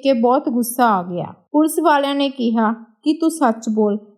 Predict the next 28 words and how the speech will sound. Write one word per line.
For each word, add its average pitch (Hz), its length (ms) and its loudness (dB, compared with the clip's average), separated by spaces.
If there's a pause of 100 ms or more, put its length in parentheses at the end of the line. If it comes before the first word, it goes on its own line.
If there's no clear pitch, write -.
(140)
ਨਹੀਂ 294 140 2
ਤੇਰੀ 285 380 2
ਹਾਲਤ 226 300 2
ਬਹੁਤ 247 300 0
ਬੁਰੀ 233 320 0
ਹੋ 220 140 0
ਜਾਵੇਗੀ।" 185 580 -6
ਕਮਲ 302 460 0
ਦੀਆਂ 311 260 2
ਅੱਖਾਂ 285 320 -2
ਵਿੱਚ 254 220 -4 (100)
ਹੰਝੂ 233 280 4
ਸਨ, 214 340 -6 (180)
ਪਰ 254 160 4
ਉਹ 302 160 2
ਕਹਿੰਦਾ, 254 560 0
"ਸਰ, 269 300 0
ਮੈਂ 294 200 4
ਕੁਝ 262 260 0
ਨਹੀਂ 262 180 4
ਕੀਤਾ, 240 500 -2 (380)
ਮੈਂ 262 180 2
ਹੋਟਲ 240 380 2
ਵਿੱਚ 247 160 -4
ਸਿਰਫ 294 260 -4 (140)
ਕੰਮ 226 240 2
ਕਰਦਾ 202 440 -4
ਹਾਂ।" - 320 -6